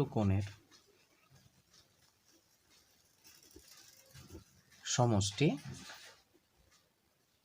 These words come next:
দুই সমকোণ বা একশো আশি ডিগ্রি। অর্থাৎ এখানে কি পেলাম আমরা?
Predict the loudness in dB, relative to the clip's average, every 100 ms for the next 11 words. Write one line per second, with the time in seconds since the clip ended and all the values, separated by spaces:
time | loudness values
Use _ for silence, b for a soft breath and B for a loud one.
0 | _ _ _ -6 4 8 8 8 4 4
1 | 4 2 2 2 2 -4 _ _ _ _
2 | _ _ _ _ _ _ _ _ _ _
3 | _ _ _ _ -2 6 6 4 -2 -18
4 | -4 0 0 0 2 0 -2 _ _ -4
5 | -2 0 0 0 -2 -2 0 0 -2 -8
6 | -16 _ _ _ _ b b -4 2 6
7 | 8 8 8 8 10 10 10